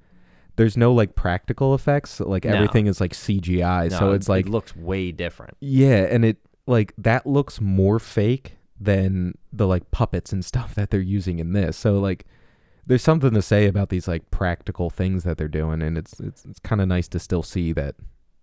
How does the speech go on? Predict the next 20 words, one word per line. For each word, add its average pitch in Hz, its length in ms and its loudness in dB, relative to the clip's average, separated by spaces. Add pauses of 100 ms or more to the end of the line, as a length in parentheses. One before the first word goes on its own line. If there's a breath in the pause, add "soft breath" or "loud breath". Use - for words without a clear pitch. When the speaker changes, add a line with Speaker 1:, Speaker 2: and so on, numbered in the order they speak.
Speaker 1:
you 107 100 0
Speaker 2:
And 101 100 2
Speaker 1:
know. 90 200 0
Speaker 2:
I, 90 180 -2
I've 131 100 -2
al-, 73 200 -4
I've 120 160 4
always 87 280 2
liked 90 320 0 (480)
practical 82 420 -2
effects. 80 380 -8
Speaker 1:
Right. 101 180 8
Speaker 2:
Just 92 280 2
'cause, - 80 -18 (420)
well, 117 100 -8
it 110 80 -4
doesn't 117 240 -2
have 110 160 -2
to 95 100 -4
quite - 360 0